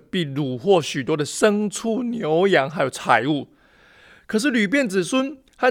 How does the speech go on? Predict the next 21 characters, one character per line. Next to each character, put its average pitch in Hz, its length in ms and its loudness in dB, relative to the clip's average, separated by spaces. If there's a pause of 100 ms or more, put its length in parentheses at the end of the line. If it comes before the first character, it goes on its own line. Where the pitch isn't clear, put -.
迦 247 180 6
得 214 160 6
子 170 160 -2
孙 220 160 -4
看 214 320 0
见 233 180 2
约 214 140 4
旦 208 160 4
河 185 140 0
东 202 180 0
的 190 100 0
地 208 240 -4
方 190 200 2
适 226 260 0
合 185 100 4
他 190 140 0
们 185 100 0
放 202 300 4
牧 190 220 2
牲 190 280 0
畜， 202 380 -4